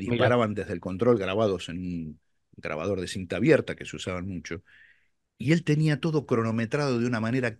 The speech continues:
Speaker 2: que no se podía creer con la precisión que trabajaba.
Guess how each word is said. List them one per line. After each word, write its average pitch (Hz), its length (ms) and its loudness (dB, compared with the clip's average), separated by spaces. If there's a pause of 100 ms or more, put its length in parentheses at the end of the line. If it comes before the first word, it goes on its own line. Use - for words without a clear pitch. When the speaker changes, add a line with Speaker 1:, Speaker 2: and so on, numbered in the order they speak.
Speaker 2:
que 117 140 0
no 160 380 2
se - 220 0
podía 127 640 -2
creer 127 480 0 (880)
con 113 200 2
la 98 140 2
precisión 117 540 0
que 101 100 -2
trabajaba. 65 600 -8